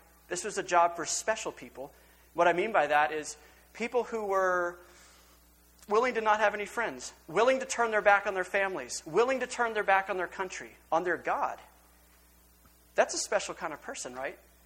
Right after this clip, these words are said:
And if we're ever gonna get to that point, the question becomes, do you love the money enough to take the job? Do you love the money enough to burn bridges with your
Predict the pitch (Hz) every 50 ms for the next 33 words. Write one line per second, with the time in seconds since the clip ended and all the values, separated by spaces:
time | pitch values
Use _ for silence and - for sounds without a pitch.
0 | _ _ _ _ _ _ _ _ _ _ _ _ _ - - - 180 175 170 170
1 | 185 233 262 254 233 196 180 165 151 160 170 165 156 156 147 - - - 160 160
2 | 175 - - - - - - _ - 170 165 - 220 233 226 - 233 202 - -
3 | 196 185 175 165 151 - - - - - - _ _ _ _ _ _ _ _ _
4 | _ _ _ _ _ _ - 180 175 165 165 175 185 185 190 190 165 156 160 156
5 | 156 147 135 131 123 98 - - - - - - - _ _ _ _ _ _ _
6 | _ _ _ _ _ - - - - 139 123 - - 110 - 92 69 71 - -
7 | - - _ _ _ _ _ _ _ _ _ _ _ _ _ _ _ _ _ _
8 | _ _ _ _ _ _ _ _ - 139 139 127 135 151 170 165 208 196 180 170
9 | 170 165 156 147 143 139 - - 131 - 143 143 135 135 143 143 143 151 139 -
10 | 139 - - 135 123 117